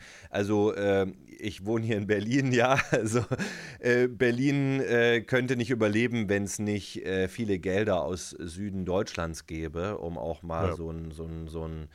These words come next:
Speaker 1: verlustreiches Berlin am Leben zu halten, um's jetzt einfach mal ein bisschen plakativ so zu sagen.
Speaker 2: So eine,
Speaker 1: Also
Speaker 2: so eine neue
Speaker 1: das
Speaker 2: Stadtautobahn zu bauen.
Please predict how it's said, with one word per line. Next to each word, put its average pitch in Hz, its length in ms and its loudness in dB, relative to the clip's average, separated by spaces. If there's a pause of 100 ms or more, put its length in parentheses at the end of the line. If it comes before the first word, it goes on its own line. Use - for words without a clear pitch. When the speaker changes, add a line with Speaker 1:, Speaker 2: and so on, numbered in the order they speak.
(480)
Speaker 1:
verlustreiches 98 920 -4
Berlin 95 400 -4
am 92 120 -4
Leben 95 280 0
zu 87 160 -6
halten, 85 280 -4
um's 85 140 -8
jetzt 82 180 -10
einfach 82 240 -8
mal 85 140 -6
ein 82 100 -8
bisschen 80 220 -10
plakativ 82 500 -8
so - 140 -12
zu 82 180 -12
sagen. 78 340 -10
Speaker 2:
So 90 40 -6
eine, 78 80 -2
Speaker 1:
Also 95 140 2
Speaker 2:
so 104 80 2
eine 110 100 0
neue 113 200 2
Speaker 1:
das 110 80 4
Speaker 2:
Stadtautobahn 107 580 2
zu 101 140 -4
bauen. 90 280 -2